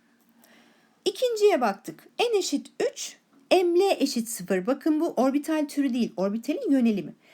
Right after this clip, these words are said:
Şimdi N eşit üçte L'nin alabileceği değerler sıfır, bir ve iki idi. Yani üç S, üç P ve üç D orbital türlerimiz var.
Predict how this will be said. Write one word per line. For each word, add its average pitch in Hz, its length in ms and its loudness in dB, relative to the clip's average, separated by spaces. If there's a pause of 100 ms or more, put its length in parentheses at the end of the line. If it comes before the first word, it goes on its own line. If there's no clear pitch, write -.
(280)
Şimdi - 240 -20
N 494 200 2
eşit 415 300 -4
üçte 226 480 0 (760)
L'nin 359 460 4
alabileceği 247 720 2
değerler 220 540 2
sıfır, 226 600 -2
bir 381 240 0
ve 349 120 4
iki 226 280 -4
idi. 160 240 -6
Yani 233 440 2 (420)
üç 311 160 0
S, - 500 -2 (720)
üç 320 300 -2
P 214 100 0 (720)
ve 202 120 2
üç - 200 -6
D 233 160 2
orbital 202 520 -2
türlerimiz 294 560 0
var. 359 260 -4